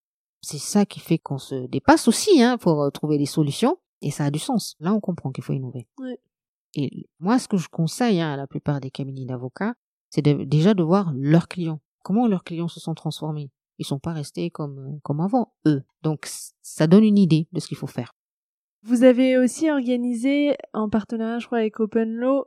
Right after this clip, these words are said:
Speaker 2: la Legal Games Week en septembre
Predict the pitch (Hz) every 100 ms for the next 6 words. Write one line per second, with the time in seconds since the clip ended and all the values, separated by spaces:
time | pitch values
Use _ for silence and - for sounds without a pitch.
0 | _ 214 208 208 202 196 196 196 202 269
1 | 269 262 233 208 226 214 208 - - 202
2 | 294 _ - - _ _ 226 - 247 -
3 | 262